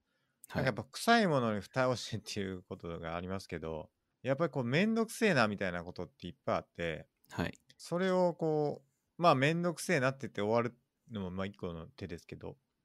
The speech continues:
Speaker 1: はい。
Speaker 2: うん、なんかそれをこう考えるっていうのはやっぱ大事なことだ。
Speaker 1: うん、そうっすね。
Speaker 2: うん、僕は結構不条理に溢れてると思いますけどね、割と世の中。
Speaker 1: じゃあ最近思った不条理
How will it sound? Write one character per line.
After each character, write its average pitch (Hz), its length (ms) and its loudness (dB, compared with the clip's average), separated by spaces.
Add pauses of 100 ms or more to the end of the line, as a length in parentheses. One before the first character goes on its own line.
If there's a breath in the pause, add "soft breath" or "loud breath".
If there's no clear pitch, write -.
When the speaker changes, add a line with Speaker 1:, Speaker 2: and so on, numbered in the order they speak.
(220)
Speaker 1:
は - 160 -4
い。 - 100 -12 (800)
Speaker 2:
う 110 60 -6
ん、 92 260 -8
な 123 100 -4
ん 117 80 -6
か 90 300 0 (220)
そ - 220 -4
れ 170 120 2
を 170 100 4
こ 135 560 2
う - 220 -16
考 135 280 0
え 117 140 4
る 110 80 2
っ 110 40 -4
て 101 160 -10
い 92 40 -6
う - 40 -6
の 85 60 -6
は 82 60 -6
や 82 60 -8
っ - 40 -16
ぱ 85 100 -10
大 90 280 -2
事 92 120 -12
な 85 80 -8
こ 82 120 -16
と - 120 -20
だ。 80 100 -18 (120)
Speaker 1:
う 92 40 0
ん、 87 200 2 (380)
そ - 180 -4
う - 60 -2
っ - 20 -10
す - 120 -8
ね。 64 240 -8 (580)
Speaker 2:
う 90 60 -14
ん、 82 400 -12
僕 131 300 0
は 202 180 6
結 214 300 -2
構 113 140 -4
不 110 200 -4
条 143 280 2
理 98 140 0
に 87 100 -8
溢 92 300 -4
れ 101 120 -2
て 98 160 -4
る 90 120 -6
と 87 100 -12
思 80 140 -14
い - 20 -18
ま 80 140 -14
す - 100 -20
け 80 100 -14
ど - 80 -20
ね、 90 200 -12 (120)
割 82 220 -6
と - 200 -16 (240)
世 95 120 -6
の 80 100 -10
中。 78 280 -16 (340)
Speaker 1:
じ 104 140 2
ゃ 90 120 6
あ 87 40 0
最 101 240 8
近 107 180 4
思 101 120 6
っ 104 60 -4 (100)
た 82 340 0 (120)
不 - 140 -2
条 90 220 6
理 90 340 2